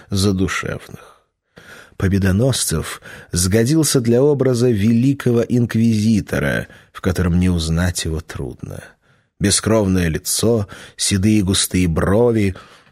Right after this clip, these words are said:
Для современников параллель была очевидна. Вспомним хоть изображение Победоносцева кисти Репина.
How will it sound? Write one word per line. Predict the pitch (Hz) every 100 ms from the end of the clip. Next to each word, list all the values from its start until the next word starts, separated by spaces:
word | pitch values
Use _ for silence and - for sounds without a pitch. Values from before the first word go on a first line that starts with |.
| _
Для | 110 143
современников | 147 151 151 147 135 131 127
параллель | - 120 117 117
была | 104 110 110
очевидна. | 104 - 127 123 64 69 62 - - -
Вспомним | - - 104 101 95
хоть | 95 92
изображение | 92 92 92 101 95
Победоносцева | 87 90 95 92 101 - - 92 87
кисти | - 92 - - 95
Репина. | 98 104 82 - - -